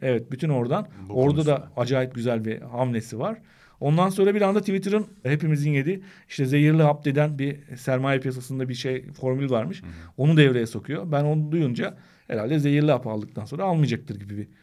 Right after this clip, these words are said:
Speaker 1: düşünmüştüm. Ayrıca o biraz önce yaptığım yorumla da birlikte. Ama o da işlemedi. Çünkü hissedarların çok, yönetim kurulu her zaman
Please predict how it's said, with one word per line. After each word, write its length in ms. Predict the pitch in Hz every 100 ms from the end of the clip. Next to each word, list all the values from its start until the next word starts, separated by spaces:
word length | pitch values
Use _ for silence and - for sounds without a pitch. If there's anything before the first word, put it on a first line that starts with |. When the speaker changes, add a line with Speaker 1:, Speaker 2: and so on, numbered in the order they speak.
| _
Speaker 1:
düşünmüştüm. 520 | 117 - 107 - 185
Ayrıca 280 | 147 127 123
o 260 | 120 123 123 -
biraz 280 | 127 127
önce 160 | 123 123
yaptığım 360 | 120 - 131 120
yorumla 300 | 117 117 104
da 80 |
birlikte. 340 | 104 - 156 208 -
Ama 160 | 151 160
o 100 | 165
da 80 | 175
işlemedi. 520 | 170 151 113 110 - - _ _ _
Çünkü 280 | 139 131 131
hissedarların 520 | 127 143 131 131 147
çok, 380 | 143 120 - _ _ _ _ _
yönetim 300 | 123 139 151
kurulu 280 | 147 120 120
her 120 | 135
zaman 340 | 127 120 165